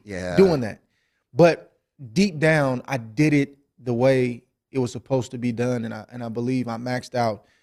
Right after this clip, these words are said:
Speaker 2: You know, I didn't cheat the sport.
Speaker 1: Yeah.
Speaker 2: I didn't, I didn't cut corners.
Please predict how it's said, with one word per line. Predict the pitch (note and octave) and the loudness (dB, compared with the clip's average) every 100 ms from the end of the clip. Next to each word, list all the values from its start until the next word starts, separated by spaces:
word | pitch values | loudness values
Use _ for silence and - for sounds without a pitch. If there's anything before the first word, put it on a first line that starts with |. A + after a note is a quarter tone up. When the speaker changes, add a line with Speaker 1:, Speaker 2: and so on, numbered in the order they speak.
| _ _ | _ _
Speaker 2:
You | A#2 | -2
know, | |
I | A#2+ | 0
didn't | C3+ B2+ | 0 -4
cheat | - C#3 | -6 -8
the | - | -12
sport. | - A2 G#2+ _ _ | -12 -10 -10 _ _
Speaker 1:
Yeah. | G2+ - | _ -2
Speaker 2:
I | B2 | 2
didn't, | C3 C3 | 2 0
I | B2 | -2
didn't | B2+ C3+ B2+ - | -2 -2 -4 -4
cut | D#3 - | -4 -4
corners. | - C#3+ C3+ C3 B2 | -2 0 0 -2 -6